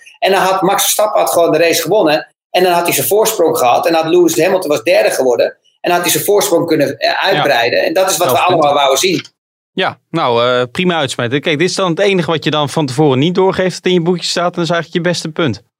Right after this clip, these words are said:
Speaker 2: Met alle
Speaker 1: Ja,
Speaker 2: respect.
Speaker 1: maar die Michael Masi die denkt, "Nou, dit is lekker mooi. Want een rode vlag, dan mag iedereen zijn banden wa-, wisselen. Dus het probleem is opgelost. Er zijn nog maar drie rondjes, dus dat houden ze vol. Dus ik heb de race afgemaakt."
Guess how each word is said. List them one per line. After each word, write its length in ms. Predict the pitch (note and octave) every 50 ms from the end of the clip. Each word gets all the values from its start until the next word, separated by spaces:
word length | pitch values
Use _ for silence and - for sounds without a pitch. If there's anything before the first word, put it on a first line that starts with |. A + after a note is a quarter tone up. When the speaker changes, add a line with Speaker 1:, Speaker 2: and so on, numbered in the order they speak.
| _ _ _ _ _ _ _ _
Speaker 2:
Met 140 | - C#3 B2
alle 100 | B2+ -
Speaker 1:
Ja, 80 | - -
Speaker 2:
respect. 260 | - - - A#2 F#3+
Speaker 1:
maar 80 | F#3+ F#3
die 100 | F#3+ F#3+
Michael 300 | G3+ G#3 G#3+ G#3+ G#3+ G#3
Masi 320 | A3 A#3+ B3 A#3+ - G#3
die 100 | F#3 F3+
denkt, 260 | E3+ F3 D#3+ D#3+ - -
"Nou, 120 | G#3+ G#3+
dit 80 | A3+ A3+
is 60 | -
lekker 260 | G#3 G#3 - F#3 E3
mooi. 340 | D#3 E3 F#3+ A3 B3+ D#4+ D#4+
Want 160 | - F#3+ F#3 F#3+
een 80 | E3+
rode 280 | E3+ F#3+ G3 F#3+ E3+ -
vlag, 300 | - - B3 G#3 E3+ -
dan 100 | - F3+
mag 140 | F3 - G3+
iedereen 240 | G3+ F3 F3 E3 D3
zijn 140 | - C3+ -
banden 280 | D#3 F3 G#3+ A3 A3+ -
wa-, 240 | A3+ A3 A3 A3 G3
wisselen. 540 | A3 A3 - - A3 A#3 B3+ D#4 - - - _ _ _ _
Dus 140 | - F#3+ -
het 100 | G3 F#3+
probleem 320 | F#3+ F3+ F3+ G3 F#3 F3
is 100 | - -
opgelost. 440 | E3+ - - - G#3 G#3+ A3+ A3 A3
Er 60 | F#3+
zijn 160 | F#3 F#3+ F3+
nog 100 | D#3+ C#3
maar 100 | - C#3+
drie 240 | C#3 E3+ A3 G#3 F3
rondjes, 420 | F3 F#3 F#3+ G3 F#3 - G#3+ F#3+ -
dus 160 | F#3 E3 -
dat 100 | - D#3+
houden 220 | E3 F3+ D#3 D3+ D3+
ze 80 | C3 -
vol. 360 | - G3 G3+ G3 G3 G3 - - _ _
Dus 140 | - D#3+ D#3
ik 100 | G3 F#3+
heb 120 | F#3 D#3 -
de 60 | D#3+
race 300 | D#3+ E3+ E3+ E3 E3+ -
afgemaakt." 560 | C#3 - - B2+ B2 A#2 G#2 G#2 - -